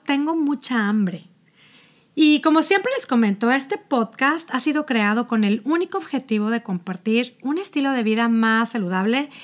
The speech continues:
y poder ser un apoyo especialmente para quienes quieren bajar de peso de una manera permanente y definitiva.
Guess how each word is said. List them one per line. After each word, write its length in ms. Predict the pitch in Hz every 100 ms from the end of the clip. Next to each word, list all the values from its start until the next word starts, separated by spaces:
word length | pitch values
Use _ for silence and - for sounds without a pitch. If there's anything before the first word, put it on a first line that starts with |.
| - - -
y 100 | 269
poder 340 | 294 302 311
ser 220 | 311 330
un 120 | 330 339
apoyo 360 | 330 269 254
especialmente 840 | 254 - 196 - 269 294 311 349 415 - _
para 240 | 240 214 -
quienes 520 | 233 208 196 - - _ -
quieren 380 | 285 262 277 269
bajar 360 | 214 233 226
de 80 | 240
peso 400 | 247 269 262 302
de 80 | 247
una 140 | 208
manera 520 | 220 208 196 214 233 -
permanente 880 | - 202 196 208 247 254 269 302 302
y 140 | 233 208
definitiva. 880 | 175 - 185 175 - 214 190 -